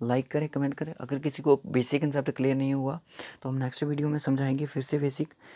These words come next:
तो ओके गाइस, I think सम-, आपको समझ आना चाहिए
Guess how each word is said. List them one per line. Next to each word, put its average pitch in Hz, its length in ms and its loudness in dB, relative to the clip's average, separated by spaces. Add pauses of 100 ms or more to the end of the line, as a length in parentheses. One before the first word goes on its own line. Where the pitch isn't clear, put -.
(340)
तो - 140 -20
ओके 151 200 0
गाइस, 160 340 2
I 131 180 0
think 151 240 -2 (240)
सम-, 127 280 0 (120)
आपको 131 240 0
समझ 139 280 -2
आना 127 180 0
चाहिए 151 360 -2